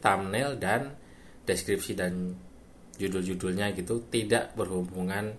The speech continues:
isinya itu tidak berhubungan dengan judulnya gitu. Aslinya itu untuk yang ini sebetulnya suntingan dari beberapa video yang dicomot dan pembacaan dua artikel. Nah, artikelnya sendiri berjudul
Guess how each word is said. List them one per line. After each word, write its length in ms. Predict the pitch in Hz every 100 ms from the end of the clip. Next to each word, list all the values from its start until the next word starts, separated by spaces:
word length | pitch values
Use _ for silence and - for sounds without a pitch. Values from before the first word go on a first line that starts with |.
| - - - - - - - - - - - - - - -
isinya 400 | 107 - 107 101
itu 80 | 117
tidak 320 | 123 104 90
berhubungan 460 | 95 90 90 98 101
dengan 400 | 90 90 95 107 113 -
judulnya 640 | 107 117 131 127 113 110 - - - - -
gitu. 540 | 98 90 98 90 87 85 - - - - -
Aslinya 400 | 107 - 117 123
itu 400 | 117 156 160 113
untuk 320 | 123 123 -
yang 320 | 107 98 98 95
ini 400 | 101 120 143 131
sebetulnya 1040 | 113 98 90 104 95 98 113 123 123 131 - - - - - -
suntingan 560 | 110 101 104 110 120
dari 640 | 101 92 95 95 95 92 95 101
beberapa 480 | - 92 95 95 92
video 320 | 98 92 98
yang 160 | 95 90
dicomot 560 | 90 92 90 104 110
dan 400 | 98 98 107 110
pembacaan 640 | - 95 92 90 92 98 92
dua 240 | 92 90
artikel. 560 | 90 92 98 98 90 95
Nah, 220 | 90 90
artikelnya 380 | - 95 98 98
sendiri 260 | 98 104 104
berjudul 800 | 95 90 90 98 107 107 -